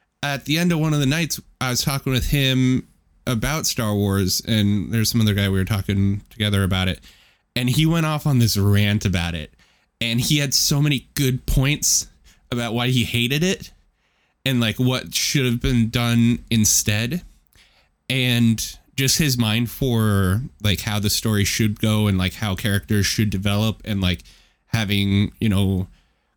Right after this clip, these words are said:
corollaries to other characters and other, you know, story arcs that have already happened. All of them were such great points. Like, I can't remember 'em all right now, but I was just like, "Oh, goddamn, that would have been such a better movie.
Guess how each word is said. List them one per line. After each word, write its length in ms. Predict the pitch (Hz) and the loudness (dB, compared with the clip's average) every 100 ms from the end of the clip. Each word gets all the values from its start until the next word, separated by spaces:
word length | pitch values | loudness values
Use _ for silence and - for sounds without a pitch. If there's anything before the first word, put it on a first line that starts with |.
| - | -4
corollaries 680 | 147 131 127 113 110 107 - | -2 0 0 0 2 0 0
to 320 | - 113 107 | 2 2 4
other 220 | 113 107 | 2 0
characters 540 | - 117 107 - 107 | 0 -2 0 0 0
and 100 | 104 | 2
other, 440 | 101 95 98 95 90 - | 2 2 2 0 -2 -4
you 140 | 110 | -2
know, 320 | 90 92 90 - | -2 -2 -4 -8
story 400 | - - 107 98 | -10 -2 0 2
arcs 200 | 98 - | 0 0
that 80 | 104 | 0
have 100 | 95 | 0
already 200 | 98 87 | 0 -2
happened. 580 | - 87 85 104 110 120 _ _ _ _ _ | -2 -4 -2 0 0 -2 _ _ _ _ _
All 260 | - 117 131 | -6 -2 0
of 80 | 127 | 0
them 280 | 131 135 120 | 0 0 0
were 180 | 127 107 | 0 0
such 460 | - - 117 104 | 0 0 0 -2
great 300 | - 110 101 | -2 0 0
points. 360 | - 107 107 110 | 0 2 2 0
Like, 180 | 92 - | -4 -4
I 80 | 87 | -6
can't 340 | - 110 101 - _ | 0 2 2 -2 _
remember 460 | 104 98 98 98 | 0 2 2 2
'em 100 | 92 | 2
all 160 | 85 85 | 2 0
right 180 | 85 60 | 0 -2
now, 200 | 87 82 | -2 -4
but 120 | 80 | -4
I 60 | 87 | -6
was 100 | 87 | -6
just 180 | - | -8
like, 180 | 98 - - | -8 -12 -8
"Oh, 260 | - - - | -6 -6 -4
goddamn, 400 | 151 139 139 131 | -2 0 0 0
that 160 | 113 160 | 0 0
would 120 | 165 | 0
have 80 | 135 | 2
been 180 | 127 107 | 2 2
such 220 | 143 127 | 0 0
a 60 | |
better 220 | 120 127 127 | -2 0 2
movie. 480 | 151 180 143 95 | 2 2 0 -2